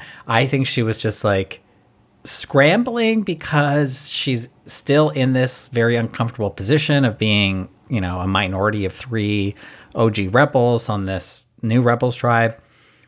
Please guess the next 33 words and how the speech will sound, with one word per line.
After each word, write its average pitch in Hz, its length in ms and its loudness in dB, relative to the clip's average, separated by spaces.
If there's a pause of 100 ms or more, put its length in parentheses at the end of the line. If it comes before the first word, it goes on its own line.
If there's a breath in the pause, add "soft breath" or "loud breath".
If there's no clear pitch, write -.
(260 soft breath)
and 120 200 2
then 113 340 0 (360)
having 143 640 0
information 117 880 -2
that 104 160 -4
is 98 140 -6
powerful. - 540 0
I - 80 0
think 151 180 0
she's 139 180 -4
more 135 160 0
excited 139 280 0
about 113 160 -2
having 107 200 -6
the 95 80 -8
power 92 760 -2 (340 soft breath)
to - 80 -10
be 117 140 4
like, 98 240 0 (280 soft breath)
"Guess 123 280 0
who's 120 180 0
screwing 107 460 0
you 127 200 4
over? 87 420 -2
Guess 123 240 0
who's 113 140 -2
screwing 98 320 -4
you 139 160 2
over?" 85 280 -2 (280 loud breath)
But 113 120 0
it 110 40 4
was 117 200 2
like, 104 340 0